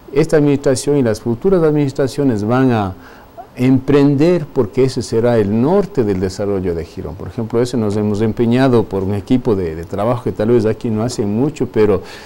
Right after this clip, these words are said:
eh, y, y cuando vienen tienen muchas responsabilidades, pero ha sido casi un mes y medio de permanente, eh, capacitación de este equipo que va a llevar adelante todo lo que es el plan de ordenamiento territorial que va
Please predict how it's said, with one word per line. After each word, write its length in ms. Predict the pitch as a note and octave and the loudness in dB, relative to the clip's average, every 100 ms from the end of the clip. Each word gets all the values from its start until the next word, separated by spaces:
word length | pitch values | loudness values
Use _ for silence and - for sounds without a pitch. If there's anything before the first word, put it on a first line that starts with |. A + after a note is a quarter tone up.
| - - - | -20 -18 -8
eh, 420 | G2 E2 F#2+ A#2 | -6 -4 -4 -4
y, 40 | |
y 20 | G#2+ | -6
cuando 320 | A2 G2 F#2 | -4 -2 0
vienen 380 | G2+ B2+ A2+ F#2 | 2 2 2 0
tienen 240 | A#2 G#2+ | -2 0
muchas 260 | A2 A#2 G2 | -2 -2 -2
responsabilidades, 800 | G2+ A#2 G#2+ A#2 A#2 B2 B2+ - | -2 -4 -6 -4 0 0 0 -2
pero 200 | A2 F#2+ | -2 -2
ha 100 | F2 | -4
sido 320 | - A#2 G#2+ | -2 0 0
casi 320 | - C3+ - | -2 -2 -2
un 180 | A#2 A2 | -2 0
mes 240 | C3 D#3 | 0 0
y 60 | C#3 | 2
medio 520 | B2+ C3 C#3+ C#3+ C#3+ - - - - | 2 4 4 2 0 -4 -18 -16 -6
de 120 | G2+ | -4
permanente, 840 | A2 A2+ A#2+ C3+ D3+ C#3+ C3 B2 - - | -2 -2 0 0 -2 -2 -4 -4 -14 -12
eh, 320 | A#2 F#2+ F2+ - | -6 -6 -6 -4
capacitación 800 | A#2 B2+ B2 A#2 - A#2+ C#3 D#3+ | -4 -2 -2 -4 -2 -2 0 0
de 80 | A#2+ | 0
este 160 | B2 | 0
equipo 380 | A#2+ - D#3+ C3 | -2 -2 -4 -4
que 120 | - | -2
va 120 | G#2 A2 | -2 0
a 20 | |
llevar 300 | A2+ A#2 A#2+ | 0 0 0
adelante 560 | A2 A#2 C#3+ D#3 - - - | 0 0 0 -2 -4 -10 -6
todo 520 | - D#3+ F#3 G3 F#3 B2 | 2 4 4 2 -2 -2
lo 160 | G#2+ | -4
que 120 | - | -2
es 80 | A#2+ | 0
el 100 | G#2+ | 0
plan 380 | - - B2+ C#3+ | -4 -6 -2 -2
de 60 | A#2+ | -2
ordenamiento 420 | G#2+ G#2+ A#2 G#2+ | -2 -4 -4 -4
territorial 640 | G#2+ A2 G#2+ C3 D#3+ D#3+ | -4 -4 -4 -2 0 -2
que 140 | - G2+ | -2 -2
va 260 | A2 A#2+ | 0 -2